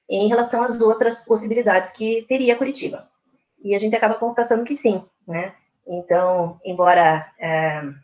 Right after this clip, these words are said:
é, com menos cientificidade do que nós, né? Mas, obviamente, que os técnicos da prefeitura conhecem muito bem a cidade e, e vão, é, não exatamente por instinto, porque é um conhecimento,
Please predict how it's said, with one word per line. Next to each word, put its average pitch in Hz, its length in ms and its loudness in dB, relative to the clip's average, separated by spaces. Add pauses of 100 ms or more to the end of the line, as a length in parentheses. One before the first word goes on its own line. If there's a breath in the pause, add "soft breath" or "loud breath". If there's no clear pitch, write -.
(720)
é, 160 100 -14 (120)
com - 80 -14
menos 190 220 0
cientificidade 208 800 2
do 180 80 -6
que 185 120 -6
nós, 214 300 0
né? 214 260 -2 (280 loud breath)
Mas, 190 480 -2
obviamente, 185 480 -2
que 208 280 0
os - 120 -12
técnicos 180 300 -4
da 180 80 -6
prefeitura 180 380 -4
conhecem 190 260 -2
muito 185 160 -14
bem 180 120 -2
a 180 60 -2
cidade 214 460 2 (480 soft breath)
e, 220 520 0
e 214 60 2
vão, 208 460 2 (120)
é, 165 420 0
não 214 420 -2
exatamente 247 380 2
por 220 140 4
instinto, 226 460 0
porque - 400 -6
é 214 60 2
um 214 80 0
conhecimento, 285 640 -2